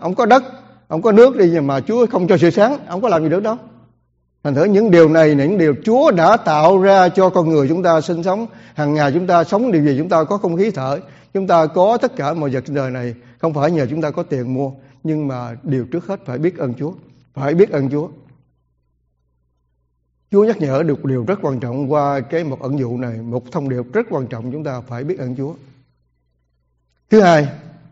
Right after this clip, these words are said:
vì mọi vật thuộc về Chúa, tất cả mọi vật trên đời là thuộc về Chúa. Trong Sử Ký thứ nhất phán rằng,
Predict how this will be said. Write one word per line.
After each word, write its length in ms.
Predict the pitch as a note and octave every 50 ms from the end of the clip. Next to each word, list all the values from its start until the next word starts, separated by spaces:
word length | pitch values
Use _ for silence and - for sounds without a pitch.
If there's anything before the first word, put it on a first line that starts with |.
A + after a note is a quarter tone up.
| _ _ _ _ _ _ _ _ _ _ _ _ _ _ _ _ _ _ _ _ _ _ _ _ _ _ _ -
vì 180 | F3+ F#3 F3
mọi 140 | D3+ D#3 F3
vật 200 | D3+ D#3+ D#3 D3+ -
thuộc 160 | - E3+ D#3 D#3+
về 120 | E3 D3+ C#3+
Chúa, 280 | C3 D#3 D#3+ G3 A3 - -
tất 160 | - A#3+ A#3 -
cả 160 | D#3 D#3 F#3
mọi 120 | F#3+ E3
vật 100 | D3+ B2+
trên 160 | F3 E3+ E3
đời 160 | E3 D#3 C#3 C3
là 80 | C3
thuộc 200 | A#2+ - C#3+ A#2+
về 140 | - C#3+ B2+
Chúa. 280 | A2 C#3 D3+ E3+ G3+ - - - - - _ _ _
Trong 140 | - F3 D#3
Sử 120 | - D#3
Ký 200 | C#3+ - G3+ G#3
thứ 100 | G#3 A#3
nhất 160 | G#3 G#3 A3+ A3 -
phán 200 | G#3+ G3+ A#3+ A#3
rằng, 320 | E3+ D3 C3+ B2+ B2 A#2